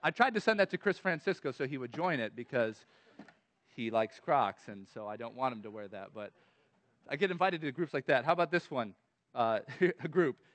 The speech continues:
"Dear Pringles, I cannot fit my hand inside your tube of deliciousness." People create groups, and they just invite people to join these crazy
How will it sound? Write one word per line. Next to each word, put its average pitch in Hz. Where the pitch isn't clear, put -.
"Dear 175
Pringles, 175
I 143
cannot 196
fit -
my 175
hand 180
inside 160
your 170
tube 131
of 131
deliciousness." 135
People 196
create 208
groups, 151
and 160
they 185
just 190
invite 180
people 170
to 147
join 143
these 131
crazy 104